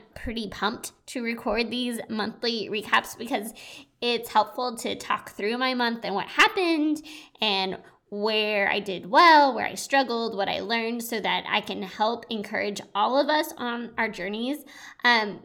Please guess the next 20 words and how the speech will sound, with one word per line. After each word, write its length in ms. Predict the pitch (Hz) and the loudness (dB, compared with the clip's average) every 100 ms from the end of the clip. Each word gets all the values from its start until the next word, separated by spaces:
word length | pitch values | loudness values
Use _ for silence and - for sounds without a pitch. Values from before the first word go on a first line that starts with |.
| - | -6
but 360 | 240 208 - | -6 -6 -2
this, 420 | 269 440 571 - - - - - _ _ | 4 6 4 2 -12 -18 -20 -20 _ _
uh, 360 | 240 226 208 - - | 6 6 4 0 2
episode, 600 | 294 311 320 208 147 165 | 2 4 -2 -2 -2 -4
I 400 | - 220 214 220 214 | 0 2 2 -2 0
had 140 | 233 | 0
a 80 | 220 | 2
little 360 | 190 208 254 285 | 0 -2 0 0
bit 320 | 269 214 - - | 0 -4 -8 -6
of 320 | 196 196 185 | -2 -2 -2
res-, 220 | 196 202 - - _ | -6 -6 -10 -14 _
resistance 680 | 226 233 247 262 190 180 - | 0 2 0 -2 -4 -4 -6
to 420 | - 226 214 214 | -4 0 2 2
wanting 640 | 190 185 196 196 202 196 - | 0 -2 -4 -4 -4 -6 -12
to 420 | - 208 190 190 170 | -10 -6 -4 -4 -6
record 480 | 180 - - 220 | -10 -8 -6 -6
this. 300 | 117 - - - - - - | -6 -8 -12 -14 -20 -14 0
Um, 500 | 240 202 180 - - _ | 2 2 -2 -10 -20 _
most 460 | 269 269 320 554 339 | 0 4 6 4 4
months 580 | 240 214 311 359 - | 2 2 2 -4 -10